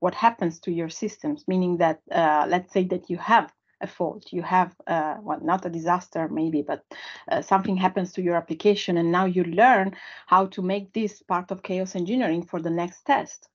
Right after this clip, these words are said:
So you know that something went wrong with your application once, you take that lesson and apply it to chaos engineering for the future, and apply it to maybe all the other mission critical applications. So the learning and the, the,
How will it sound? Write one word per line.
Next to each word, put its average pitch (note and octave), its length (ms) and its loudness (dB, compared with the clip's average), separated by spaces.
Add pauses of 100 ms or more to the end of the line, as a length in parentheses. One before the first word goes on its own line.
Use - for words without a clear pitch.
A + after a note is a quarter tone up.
So E3 280 -2
you F3+ 160 2
know G3 300 4
that F#3+ 180 2
something F#3 360 -2
went F3 260 -2
wrong F3+ 260 0
with F#3+ 140 -2
your F3 120 0
application F3 600 -4
once, B3 460 2 (320)
you G3 80 2
take F#3 280 0
that B3+ 180 -2
lesson F3 420 2
and E3 120 0
apply D#3+ 280 2
it D#3+ 160 -4
to E3+ 100 -4
chaos E3 360 -6
engineering F3+ 600 2 (140)
for D#3 280 2
the D#3+ 100 -2
future, D#4 580 2
and E3 180 4
apply F3 300 2
it E3+ 140 -4
to F3 160 -2
maybe F3+ 340 2
all B3 180 6
the A3 120 4
other D#3+ 200 0
mission D#3+ 300 -2
critical D#3 340 -8
applications. - 640 -10
So D#3 300 -2 (400)
the G3+ 80 8
learning G3+ 520 6
and F#3 160 2
the, F#3 220 0
the, F#3 120 -4